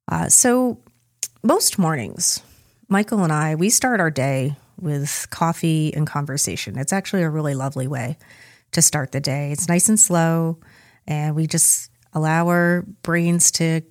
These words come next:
come online a little bit. And, you know, it's just, like, a really nice way to get going and connect with each other before we dive into our projects for the day. And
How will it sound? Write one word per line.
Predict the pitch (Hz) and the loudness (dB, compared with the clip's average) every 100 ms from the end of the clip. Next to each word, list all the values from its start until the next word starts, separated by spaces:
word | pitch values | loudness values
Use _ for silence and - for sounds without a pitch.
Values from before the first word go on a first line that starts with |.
| _ | _
come | - 175 | -2 0
online | 185 185 160 160 | 2 2 2 2
a | 160 | 2
little | 156 160 | 2 0
bit. | 156 151 156 | 0 0 -2
And, | 151 139 135 - - - - _ _ - | -2 -4 -4 -6 -16 -20 -20 _ _ 0
you | |
know, | 220 | 2
it's | 220 - | 2 2
just, | 220 | 2
like, | 185 175 | 2 2
a | |
really | 170 170 165 | 2 2 2
nice | 160 160 - | 2 0 -2
way | 160 151 151 | -2 0 0
to | - 165 156 156 156 147 | 0 0 0 0 -2 0
get | 208 180 | -2 2
going | 170 165 160 160 160 160 _ - | 2 2 2 2 0 -4 _ -6
and | 156 151 147 147 151 - _ | -2 -2 -2 -2 -4 -8 _
connect | - 214 208 - | 0 2 2 -2
with | 147 | -6
each | 143 | -4
other | 147 151 | -4 -4
before | 160 151 - 160 165 | -4 -6 -4 0 0
we | 160 151 | 0 -2
dive | 151 147 143 | -2 -2 -2
into | 147 147 - 151 139 131 139 _ _ _ _ _ - | -4 -2 -2 -4 -4 -6 -8 _ _ _ _ _ -6
our | 147 143 | -4 -4
projects | - 143 139 143 | -4 -2 -2 -4
for | - | -4
the | 135 | -6
day. | 135 110 - - _ _ _ _ _ _ _ _ | -6 -8 -12 -20 _ _ _ _ _ _ _ _
And | 202 190 190 - | 2 4 2 -2